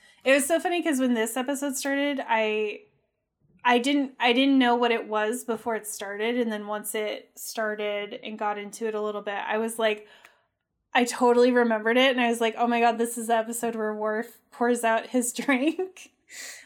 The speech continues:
I was so excited. Anyway, the next episode, I feel like I kind of remember a little bit, but, but ask me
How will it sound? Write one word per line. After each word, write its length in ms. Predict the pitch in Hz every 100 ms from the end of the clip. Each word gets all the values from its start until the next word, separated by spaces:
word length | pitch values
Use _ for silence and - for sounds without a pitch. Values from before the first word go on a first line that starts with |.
| -
I 80 | 254
was 160 | 247
so 120 | 247 226
excited. 480 | 220 220 208 220 226 _ -
Anyway, 480 | 269 277 233 202 214 - - _ -
the 80 |
next 280 | 269 277 269
episode, 400 | 320 320 - 277
I 80 | 269
feel 140 | 269
like 160 | 247 240
I 100 | 226
kind 480 | 214 - 233 233 247
of 140 | 302
remember 640 | 359 349 349 349 349 349 285
a 80 | 240
little 400 | 220 214 220 220
bit, 520 | 208 190 196 214 - _ _ _ _ _ _ -
but, 140 | 208 - 226
but 320 | 220 208 196 - _ _ _ _ _
ask 320 | 220 233 247 262
me 460 | 277 277 277 285